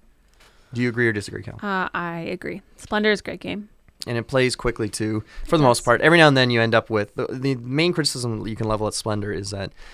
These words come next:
Speaker 1: it's kinda random. I think after two, uh, because you're basically at the mercy of cards. So if I've done my turn and I've grabbed a bunch of gems and I wanna take this card, or, and I, let's say I can't even bank it anymore,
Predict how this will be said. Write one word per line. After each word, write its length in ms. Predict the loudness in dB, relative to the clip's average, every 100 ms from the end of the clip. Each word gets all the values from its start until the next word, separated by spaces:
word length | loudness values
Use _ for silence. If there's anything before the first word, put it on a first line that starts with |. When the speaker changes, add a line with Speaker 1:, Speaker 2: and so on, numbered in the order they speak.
| -20 -12
Speaker 1:
it's 120 | -8
kinda 180 | -2 0
random. 540 | 2 2 4 0 -2 -6
I 60 | -4
think 200 | -4 -2
after 320 | -2 0 -2
two, 460 | -6 -2 0 0 -6 -12 -10
uh, 240 | -8 -6
because 540 | -8 -6 -4 -4 -6 -10 -14 -20 -18 -18 -20 -18 -18 -18 -18
you're 340 | -6 2 4
basically 460 | 4 4 2 2 2
at 80 |
the 60 | 4
mercy 300 | 2 4 2
of 100 | 0
cards. 300 | 4 4 4
So 220 | 0 0
if 120 | -2 -8 _ _ -14 0
I've 280 | 4 4
done 140 | 4 4
my 180 | 4 2
turn 480 | 0 -2 -2 -6 -14 -16
and 180 | -8 -2
I've 460 | 0 2 0 -2 0
grabbed 280 | 4 4 4
a 40 |
bunch 180 | -2 -2
of 60 |
gems 260 | -2 -2 -2
and 60 | -2
I 20 |
wanna 180 | -2 -2
take 200 | -4 -6
this 160 | -6 -8
card, 420 | -2 -2 -2 -6 -14 -10
or, 560 | -6 -4 -4 -6 -10 _ _ -10
and 240 | -6 0
I, 220 | 0 2
let's 200 | 0 0
say 140 | 2 2
I 40 |
can't 200 | 2 0
even 260 | 0 -4 -2
bank 320 | 0 0 -2
it 80 | -4
anymore, 460 | -4 -6 -6 -8